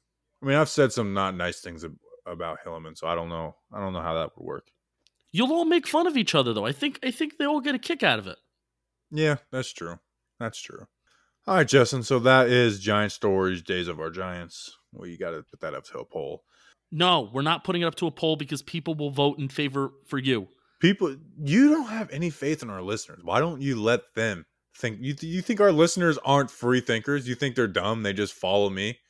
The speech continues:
Speaker 2: No, it's not. Like, I don't think our listeners are dumb, and I don't, and I think our listeners are free thinkers. But I just think I'm not confident in my ability to be likable.
Speaker 1: No, that's not true. You just have these bad ideas, and then you blame it on, like,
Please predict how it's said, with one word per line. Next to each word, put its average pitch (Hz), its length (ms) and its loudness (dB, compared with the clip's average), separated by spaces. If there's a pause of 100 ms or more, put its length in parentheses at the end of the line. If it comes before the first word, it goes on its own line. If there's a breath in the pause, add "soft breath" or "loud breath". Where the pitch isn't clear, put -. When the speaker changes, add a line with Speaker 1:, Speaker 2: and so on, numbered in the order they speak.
(420)
Speaker 2:
No, 143 220 0
it's 131 180 -6
not. 151 160 -4
Like, 160 340 0
I 151 100 0
don't 170 200 -4
think 185 140 -2
our 180 80 0
listeners 165 420 -4
are 170 60 -2
dumb, 131 240 -2
and 123 80 -4
I 123 40 -4
don't, 131 140 -4
and 127 100 -6
I 120 80 -4
think 202 320 -6
our 139 120 -2
listeners 131 480 -6
are 123 60 -6
free 131 220 -6
thinkers. 147 380 -6
But 123 160 -4
I 117 80 0
just 131 480 -4
think 127 420 -6 (300)
I'm 127 140 -4
not 131 260 -2
confident 123 500 -6
in 120 60 -14
my 113 200 -4
ability 110 360 -8
to 104 60 -16
be 101 80 -10
likable. 101 460 -12 (640)
Speaker 1:
No, 85 260 -12 (240)
that's 92 200 -6
not 92 160 -10
true. 107 240 -8
You 123 160 -6
just 214 240 -2
have 175 240 2
these 143 180 4
bad 120 340 6
ideas, 104 560 2
and 98 180 -8
then 101 140 -2
you 107 120 0
blame 101 280 -4
it 98 60 -2
on, 95 220 -2
like, 87 160 -4